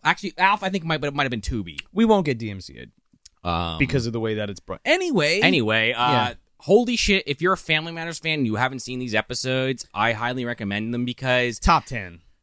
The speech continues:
Speaker 1: they,
Speaker 2: Both.
Speaker 1: well, especially for Halloween. I know we, uh, mentioned in that episode, if you did hear, or minisode, I should say, that there are other Family Matters, uh, Halloween specials
Speaker 2: Yeah.
Speaker 1: we may cover in the
Speaker 2: Mm-hmm.
Speaker 1: future.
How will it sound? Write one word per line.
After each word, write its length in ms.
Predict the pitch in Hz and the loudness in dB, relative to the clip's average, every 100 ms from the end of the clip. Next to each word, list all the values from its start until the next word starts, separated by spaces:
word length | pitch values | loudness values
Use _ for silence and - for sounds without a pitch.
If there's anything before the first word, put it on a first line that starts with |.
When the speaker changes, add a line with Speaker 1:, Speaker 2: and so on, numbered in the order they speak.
| _ | _
Speaker 1:
they, 400 | 131 240 370 302 - | 8 10 10 2 -4
Speaker 2:
Both. 180 | - | -10
Speaker 1:
well, 100 | 160 208 | -2 0
especially 260 | 466 453 | 2 0
for 80 | 392 | 4
Halloween. 440 | 214 214 190 202 | 4 4 2 2
I 40 | 147 | 2
know 160 | 156 | 0
we, 320 | 170 202 208 208 | -2 0 2 2
uh, 100 | 185 | 2
mentioned 440 | 190 311 339 247 | 2 0 -2 -4
in 240 | 160 170 170 | -4 -4 0
that 400 | 160 151 143 131 - | 2 2 2 -4 -8
episode, 420 | 139 156 156 143 | -6 -2 0 0
if 80 | 123 | -2
you 80 | 117 | 0
did 240 | 113 117 | 0 0
hear, 300 | 107 117 113 | -2 0 0
or 120 | 113 | 0
minisode, 340 | 107 110 - 117 | -4 -4 -6 -6
I 40 | |
should 200 | 113 127 | -6 -6
say, 360 | - 120 117 117 | 2 4 6 2
that 160 | 113 - | -4 -8
there 160 | 123 104 | -8 -4
are 180 | 110 110 | -4 -4
other 280 | 107 110 110 | -4 -4 -4
Family 260 | 107 120 120 | -4 -4 -2
Matters, 500 | 110 107 110 110 104 | -2 -4 -4 -4 -4
uh, 140 | 110 | -4
Halloween 420 | 101 113 113 113 | -4 -8 -8 -8
specials 240 | 110 117 151 | -8 -2 4
Speaker 2:
Yeah. 140 | 190 | 4
Speaker 1:
we 60 | 120 | 4
may 180 | 107 107 | -2 -2
cover 340 | - 113 104 | -4 -12 -10
in 60 | 107 | -12
the 80 | |
Speaker 2:
Mm-hmm. 60 | 104 | -12
Speaker 1:
future. 600 | 107 110 131 117 110 104 | -8 -8 -6 -4 -4 -6